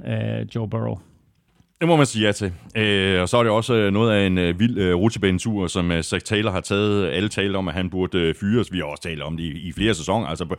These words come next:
Speaker 2: tidligt i den her sæson, øh, sidste år, forrige år, talte vi om, at han burde, øh, blive fyret, og nu, øh, skal han vel nærmest indgå, øh, blandt, øh, topkandidaterne til at blive coach of the year.
Speaker 1: Ja,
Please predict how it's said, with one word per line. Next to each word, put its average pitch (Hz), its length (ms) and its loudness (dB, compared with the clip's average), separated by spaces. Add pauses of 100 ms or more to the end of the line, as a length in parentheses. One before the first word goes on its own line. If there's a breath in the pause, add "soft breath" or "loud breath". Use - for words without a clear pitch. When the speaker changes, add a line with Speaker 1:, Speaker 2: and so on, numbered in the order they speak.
(280 loud breath)
Speaker 2:
tidligt 156 360 4
i 101 60 2
den 143 180 4
her 131 120 2
sæson, 120 560 2
øh, 87 280 0
sidste 160 320 0
år, 113 180 2
forrige 170 480 6
år, 107 160 4
talte 117 280 0
vi 110 80 0
om, 104 160 2
at 90 180 -2
han 95 140 2
burde, 98 340 0
øh, 85 120 4
blive 78 140 -4
fyret, 101 400 2
og 90 160 -2
nu, 98 340 2
øh, 82 160 2
skal 87 180 -4
han 85 160 -2
vel 80 100 -2
nærmest 82 300 -2
indgå, 95 480 0
øh, 76 380 -2 (100)
blandt, 98 280 -2
øh, 82 140 0
topkandidaterne 82 840 -2
til 95 140 -4
at 82 60 -2
blive 76 160 -6
coach 87 260 -4
of - 60 -10
the 78 180 -12
year. 78 100 -6 (480)
Speaker 1:
Ja, 127 80 -10